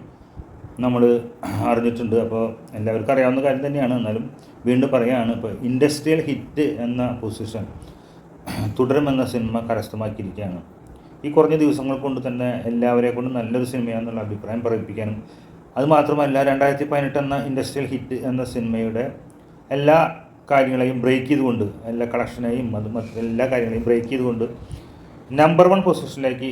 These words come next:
ഇപ്പോൾ തുടരുമെന്ന സിനിമ കടന്നിരിക്കുകയാണ്. നമ്മൾ, നമ്മളെപ്പോഴും ആലോചിക്കേണ്ട കാര്യം, സത്യത്തിന് സത്യമായിട്ട് തന്നെ നമ്മൾ കണക്കാക്കണം. എന്തായാലും നല്ല സിനിമയായിരുന്നു തുടരും എന്ന സിനിമ, നല്ല സിനിമയാണ്.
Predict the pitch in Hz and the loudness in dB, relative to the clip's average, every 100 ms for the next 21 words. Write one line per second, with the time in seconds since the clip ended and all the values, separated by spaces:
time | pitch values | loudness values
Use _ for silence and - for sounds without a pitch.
0 | 123 117 123 123 - - 127 143 143 123 | -8 -8 -4 -4 -6 -2 0 2 0 0
1 | 123 123 - 117 107 110 110 - - 107 | 0 -2 -4 -4 -2 -4 -6 -8 -4 -2
2 | 104 95 110 98 82 - - - - - | -2 -4 -4 -6 -8 -16 -20 -20 -20 -20
3 | - - - - - - - - 107 139 | -20 -20 -20 -20 -20 -20 -14 -8 -6 0
4 | 165 180 160 170 - - - - - _ | 4 6 6 4 -2 -12 -20 -20 -20 _
5 | - - - - - 151 160 160 160 160 | -20 -20 -20 -20 -4 2 4 4 6 6
6 | 143 139 135 147 135 127 - - - - | 4 0 -2 0 0 0 -8 -16 -12 -12
7 | - - - - - - - - - - | -12 -20 -20 -20 -20 -20 -20 -20 -20 -20
8 | - - - - 143 160 160 175 180 165 | -20 -20 -10 2 4 4 2 2 2 0
9 | 151 139 143 135 135 123 131 117 - - | 0 0 -2 -2 -4 -2 -4 -6 -12 -12
10 | - 117 113 113 113 110 113 117 120 - | -6 -2 0 -2 -2 -4 -2 -2 -4 -10
11 | 117 113 123 143 - 123 120 123 113 107 | -8 -4 2 2 2 -4 -2 -2 -2 -2
12 | 107 117 123 - 107 107 117 113 110 113 | -6 -8 -10 -12 -8 -6 -6 -6 -8 -8
13 | 107 113 - - - - 127 127 127 123 | -8 -10 -14 -20 -20 -14 -6 -6 -4 -4
14 | 123 120 113 110 | 0 0 0 -2